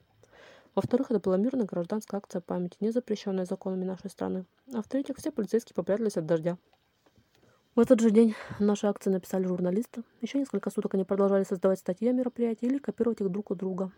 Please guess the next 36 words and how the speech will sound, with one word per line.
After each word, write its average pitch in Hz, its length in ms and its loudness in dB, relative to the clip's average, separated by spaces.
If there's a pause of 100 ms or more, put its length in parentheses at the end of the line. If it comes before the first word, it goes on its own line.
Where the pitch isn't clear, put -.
(260)
О 202 60 -8
стене 214 240 0
памяти 254 320 0
узнала 220 260 2
вся 226 220 -4
область, 202 420 -4
да 202 120 0
и 226 60 2
сми 254 220 0
некоторых 247 380 0
других 220 320 -4
регионов 202 400 -2
тоже 208 240 0
выложили 196 360 0
о 185 60 0
ней 233 160 -2
ряд 233 180 -6
публикаций. 185 680 -8 (800)
Правда, 202 280 4
уже 220 100 4
на 220 80 4
следующий 226 380 0
день 262 160 0
её 254 140 2
убрали. 247 360 -2
Скорее 202 320 -2
всего, 233 240 0
местные 226 340 -2
работники, 214 420 -4
следящие 185 420 -4
за 180 80 -2
порядком. 185 480 -6 (160)
Но 240 80 -2
шума 285 220 -2
было 226 220 0
много, 190 380 0